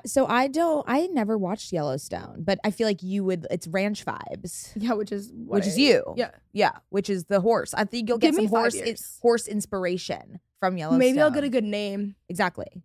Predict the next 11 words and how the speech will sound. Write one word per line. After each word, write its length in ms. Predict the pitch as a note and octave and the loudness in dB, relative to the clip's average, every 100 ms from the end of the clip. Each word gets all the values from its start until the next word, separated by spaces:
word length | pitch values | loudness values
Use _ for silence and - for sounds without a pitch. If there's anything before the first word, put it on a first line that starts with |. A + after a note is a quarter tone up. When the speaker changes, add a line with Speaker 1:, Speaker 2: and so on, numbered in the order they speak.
| _ | _
Speaker 2:
Oh 60 | A#3 | -2
my 120 | G#3+ | 0
God. 200 | G#3 G#3 A3 | 0 -2 -2
My 140 | G#3+ | -2
horse's 360 | G#3 A3 B3 A#3+ | -2 -2 -2 0
name 180 | C4 | 2
needs 180 | B3 A3+ | 2 -2
to 60 | A#3 | -4
be 120 | A3+ | -6
Raina 280 | G3+ G3+ G#3 | -4 -8 -8
James. 560 | - - B3+ A3+ - | -8 -8 -8 -10 -14